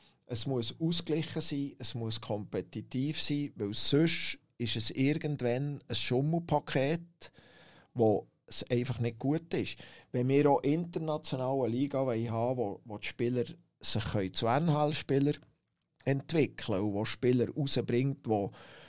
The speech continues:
auf Nationalmannschaftsniveau absolut kompetitiv sind, dann darf es einfach nicht zu viele einfache Spiele geben in einer Liga, sondern du musst jeden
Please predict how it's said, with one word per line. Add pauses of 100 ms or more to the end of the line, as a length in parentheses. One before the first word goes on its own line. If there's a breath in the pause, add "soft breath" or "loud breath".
(320 loud breath)
auf
Nationalmannschaftsniveau
absolut
kompetitiv
sind,
dann
darf
es
einfach
nicht
zu
viele
einfache
Spiele
geben
in
einer
Liga,
sondern
du
musst
jeden